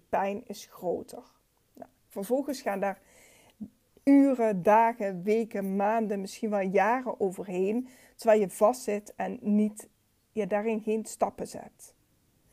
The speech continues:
Alleen, wat er verandert is,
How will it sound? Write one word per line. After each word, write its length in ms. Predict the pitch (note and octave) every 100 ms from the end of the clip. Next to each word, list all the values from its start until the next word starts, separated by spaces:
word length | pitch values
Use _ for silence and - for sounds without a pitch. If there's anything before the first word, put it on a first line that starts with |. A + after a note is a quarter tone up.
| _ _ _
Alleen, 400 | - A3 G#3 G3
wat 200 | - G#3
er 120 | - A3
verandert 680 | A#3+ A3+ A#3 G#3 - - -
is, 360 | - F#3+ B3+